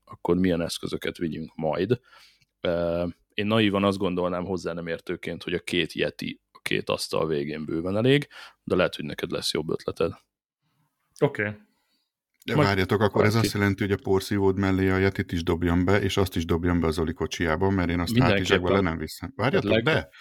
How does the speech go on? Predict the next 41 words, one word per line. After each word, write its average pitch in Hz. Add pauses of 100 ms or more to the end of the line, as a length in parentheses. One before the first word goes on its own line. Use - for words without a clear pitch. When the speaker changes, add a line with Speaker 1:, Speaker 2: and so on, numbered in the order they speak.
(280)
Speaker 3:
belefér 110
Speaker 1:
legalább 117
Speaker 3:
a 90
szaromba. 85
Speaker 2:
De 127
én 143
Speaker 1:
De 143
Speaker 2:
is 311
Speaker 1:
jó, 233
Speaker 2:
tudom 113
Speaker 1:
de 120
ha 113
Speaker 2:
vinni 143
Speaker 1:
már 139
Speaker 2:
a -
Speaker 1:
ott 139
Speaker 2:
Yetit. -
Speaker 1:
vagy. 135
Speaker 2:
Hát -
van 135
egy 113
Yeti 110
itt 104
is. -
Tehát, 107
Speaker 1:
Ezt 113
Speaker 2:
most 110
Speaker 1:
mondom, 107
Speaker 2:
hány, 131
Speaker 1:
hogy 98
minimum 110
Speaker 2:
hány 113
Speaker 1:
két 110 (100)
Speaker 2:
Yeti 107
Speaker 1:
Yeti 110
Speaker 2:
legyen? 123
Speaker 1:
kell? 90 (280)
Speaker 3:
De 98
kettő 117
kell, 76
nem? 113